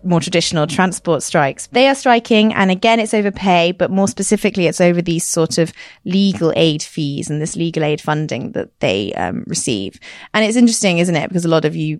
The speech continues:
people might assume that barristers are very well paid, but they're sort of trying to, to make it clear that actually after expenses and, um, a lot of these fees, their actual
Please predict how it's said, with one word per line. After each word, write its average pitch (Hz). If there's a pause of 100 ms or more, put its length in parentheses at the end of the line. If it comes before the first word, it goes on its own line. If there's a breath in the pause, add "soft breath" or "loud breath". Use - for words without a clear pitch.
(120)
people 160
might 151
assume 151 (100)
that -
barristers 151
are 151
very 143
well 147
paid, 214
but -
they're 170
sort 175
of 170
trying 185
to, 160
to -
make 175
it -
clear 190
that 156
actually 165
after 175
expenses - (100)
and, 147
um, 147
a -
lot 151
of 156
these 156
fees, 160
their 151
actual 151